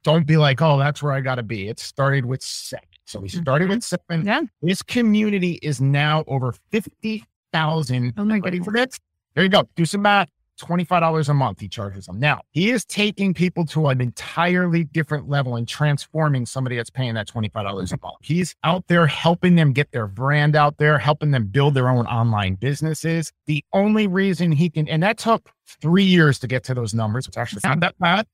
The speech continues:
Speaker 1: However, Michelle, what most people don't wanna hear is the nine years of hell he lived. That's
Speaker 2: Yeah.
Speaker 1: what they don't wanna hear. So I share that because I've had my own situation in life that something along that line happened. When people look at the microwave version, I'm an endurance cyclist for a reason.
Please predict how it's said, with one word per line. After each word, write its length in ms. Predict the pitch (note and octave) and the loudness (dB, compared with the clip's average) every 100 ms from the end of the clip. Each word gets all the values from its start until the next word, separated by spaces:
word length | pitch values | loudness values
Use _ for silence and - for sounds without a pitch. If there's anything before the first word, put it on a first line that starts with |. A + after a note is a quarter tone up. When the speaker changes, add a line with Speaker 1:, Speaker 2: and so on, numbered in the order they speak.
| - | 0
Speaker 1:
However, 300 | E3 E3+ F#3 | 4 4 4
Michelle, 420 | E3+ C#3 C#3 C#3 | 0 0 2 2
what 140 | C#3+ D3+ | 2 2
most 260 | E3 D#3 | 2 2
people 180 | - D3+ | -2 0
don't 160 | C#3+ C#3 | 2 2
wanna 180 | C#3+ C3+ | 2 0
hear 220 | C#3+ C#3 | 0 0
is 80 | B2+ | 0
the 80 | |
nine 300 | A#2+ C3+ B2+ | 0 2 2
years 160 | B2+ G2+ | 0 -2
of 60 | F#2 | -6
hell 220 | A#2 F#2 | -4 0
he 140 | F#2 | -2
lived. 340 | D#2+ C2 - - _ _ - | -4 -10 -16 -20 _ _ -4
That's 160 | C3 | 0
Speaker 2:
Yeah. 60 | D3 | 0
Speaker 1:
what 80 | C3 | -2
they 80 | A#2+ | -2
don't 160 | A2+ | -4
wanna 180 | A2 G2 | -4 -6
hear. 300 | - E2+ C2+ _ | -6 -8 -10 _
So 140 | - E3+ | 2 4
I 100 | F3 | 4
share 320 | - A3+ A#3+ | 2 2 4
that 180 | E3+ - | 4 2
because 220 | D3+ D3+ | -2 2
I've 160 | F3+ | 2
had 160 | D#3+ E3+ | 4 4
my 180 | E3+ E3 | 4 6
own 260 | D#3 C#3 C3 | 6 6 2
situation 640 | - - - D#3+ - C#3 | -4 -6 2 2 4 2
in 80 | A#2+ | 2
life 220 | C3 B2 | 0 -2
that 120 | C3 | -8
something 460 | - C#3+ C3+ C3 A#2+ B2+ | -8 -6 -6 -6 -6 -2
along 180 | C#3 | 0
that 180 | B2+ B2+ | 0 -2
line 200 | B2+ B2 | -4 -4
happened. 320 | A2+ B2+ B2+ | -4 -6 -6
When 100 | A#2+ | -6
people 260 | A#2 E3+ E3 | -4 -4 0
look 240 | D3 E3+ | 2 0
at 120 | D3+ - | 0 -2
the 100 | C3 | 2
microwave 600 | C#3+ C#3+ D#3 D#3 D#3+ C#3+ | 2 2 2 4 4 4
version, 580 | D#3 E3 D3+ D#3+ D#3+ D#3 | 4 4 2 2 0 -2
I'm 160 | E3 A3+ | -2 0
an 80 | B2+ | -2
endurance 480 | A2+ B2+ C#3 D3 | -2 -2 -2 -2
cyclist 500 | - D3+ - C#3+ - | -2 -4 -2 -4 -6
for 160 | - A2 | -8 -8
a 40 | G2 | -4
reason. 540 | A2 D3 D3 E3+ | -2 -2 -2 -4